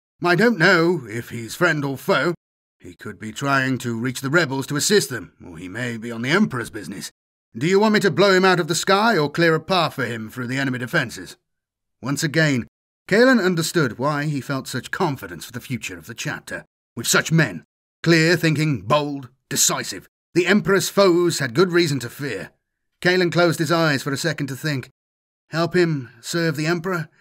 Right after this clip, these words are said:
and let the Emperor's will be done," Kalen started. It was as if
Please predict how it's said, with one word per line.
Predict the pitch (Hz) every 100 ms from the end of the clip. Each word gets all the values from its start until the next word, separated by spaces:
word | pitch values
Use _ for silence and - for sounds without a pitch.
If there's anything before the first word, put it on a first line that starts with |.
| _ _ _
and | 117 127 127 135
let | 151
the | 131 139
Emperor's | 156 143 143 113
will | 135 156
be | 135 127
done," | 147 113 82 - _ _ _
Kalen | - 120 101 -
started. | 175 147 - - _ _ _ _ -
It | 190
was | 214
as | 208
if | 254 - -